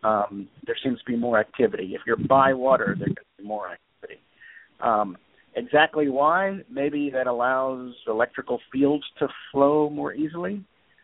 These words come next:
Um, who knows? You know, there, there, there are many hypotheses. I'm not gonna say theories because I know what science is, and none, nothing in the paranormal is a theory. It's a hypothesis. So, um, you basically have ideas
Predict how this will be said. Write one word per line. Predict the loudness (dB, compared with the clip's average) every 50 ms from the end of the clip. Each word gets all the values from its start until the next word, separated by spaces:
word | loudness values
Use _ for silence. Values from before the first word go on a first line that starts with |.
| _ _ 4
Um, | 6 6 6 6 4 2 -4 -16 -20 -6 -2
who | 0 2
knows? | 4 2 2 2 -2 -8 -12 -14 -14 -16 -10 -2
You | 2
know, | 2 4 4
there, | 4 2 2 2
there, | 2 2 2 0 2
there | 4 6 6 6 6
are | 6 4 4 4 2 0 -4 _ _ _ _ _ _ _ _ _
many | -2 0 0 0
hypotheses. | 0 0 0 0 2 2 2 2 2 2 -4 -10 -12 -12 -8 -6
I'm | -2 0
not | 0 0 0
gonna | -2 -4 -2
say | -2 -2 -4 -4 _ -4
theories | -2 -2 -2 -4 -6 -10 -14 -18 _
because | -18 -6 -2 0
I | 0 0
know | 0 -2 -4
what | -4 -6 -8 -8 -4 -2
science | 0 0 0 0 -4 -8 -8 -6
is, | -6 -4 -4 -6 -8 -12 -16 -10
and | -6 -4 -4 -4 -6 -8 -14 -18 -20
none, | -4 2 2 4 4 4 4
nothing | 2 2 2 2 -2 -6
in | -6
the | -8
paranormal | -8 -6 -4 -4 -4 -4 -4 -6 -4 -6 -8 -10 -10
is | -10 -10 -10
a | -10 -10 _
theory. | -10 -10 -8 -8 -10 -12 -14 -16 _ _ _ -20 -20 -20 _ _ _ _ -8
It's | -8 -8 -4 -4
a | -2
hypothesis. | -2 -2 -2 0 2 4 4 4 2 -4 -20 -20 -20 -20 -20 -20 -20 _ _ _ _ _ _ _ -6 -2
So, | 0 0 0 0 -4 -6 -12 _ _ -20 -20 -20 -20 _ _ _ _
um, | -4 -2 -2 -4 -4 -8 -12 -18 _ _ _ _ _ _ _ -12
you | -10 -4 -2 -2 0 2
basically | 2 2 2 2 -2 -2 -2 -2 -2 -2 2
have | 4 4 4 4 4 0 -2
ideas | -4 -4 -2 0 0 0 0